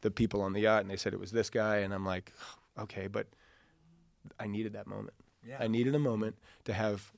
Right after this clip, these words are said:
Speaker 1: everything in my life completely blacked out and say it, it no longer mattered. My identity in being a yacht guy or being a sales guy or being just a fun-loving dude, it's all, I don't want any of it. I'm just going to now actually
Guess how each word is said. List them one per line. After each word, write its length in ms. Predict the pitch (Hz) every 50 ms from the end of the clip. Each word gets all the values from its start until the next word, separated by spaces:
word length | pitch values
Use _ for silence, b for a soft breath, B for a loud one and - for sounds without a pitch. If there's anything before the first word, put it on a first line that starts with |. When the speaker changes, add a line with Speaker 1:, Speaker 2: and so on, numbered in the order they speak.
| _ _ _ _ _ _ _ _ _ _ _
Speaker 1:
everything 480 | - 131 120 135 143 139 - 151 147 139
in 100 | 135 131
my 120 | 131 123
life 480 | 120 110 104 101 101 101 - - - - _ _ _ _ _ _ _ _ _ _ _ _ _ _ -
completely 520 | - - 107 101 - - 131 127 127 131 127
blacked 340 | 117 117 110 107 110 - 110
out 220 | 104 98 101 - _ _ _ _ _ -
and 120 | 113 101
say 140 | - - 104
it, 100 | 98 98 98 - -
it 160 | 120 113 110
no 220 | 117 110 104 110 110
longer 320 | 113 120 120 120 117 120
mattered. 260 | 113 107 110 107 104 107
My 140 | 107 101
identity 680 | 104 104 104 107 110 120 123 123 127 127 127 123 131 120
in 220 | 110 104 101 104 - B B B B B B B
being 160 | - 117 110 104
a 40 |
yacht 360 | 101 113 131 143 151 147 - 135
guy 380 | 143 147 147 135 139 139 131
or 140 | - 107 107
being 180 | 101 107 107 107
a 60 | -
sales 300 | - - 131 123 123 113
guy 280 | 123 117 113 113 113
or 100 | 104 107 110
being 400 | 104 117 113 113 113 110 107 110 -
just 220 | - - - -
a 40 | 101
fun-loving 500 | - - 127 127 131 135 131 127 127 117
dude, 280 | 107 104 104 101 98 - - -
it's 140 | - - - _
all, 460 | - 113 113 113 117 123 123 117 - -
I 40 | - -
don't 160 | - 117 120
want 140 | 117 117 120
any 120 | 123 120 117
of 80 | 110
it. 160 | 110 113 - - b b b b b b b b b b b _
I'm 140 | 113 107 104
just 240 | 92 - 117 107 -
going 180 | - 123 113 110
to 80 | - 107
now 260 | 104 104 101 98 101 - _ _ -
actually 720 | 101 101 101 - - - - 120 110 107 104 104 107 107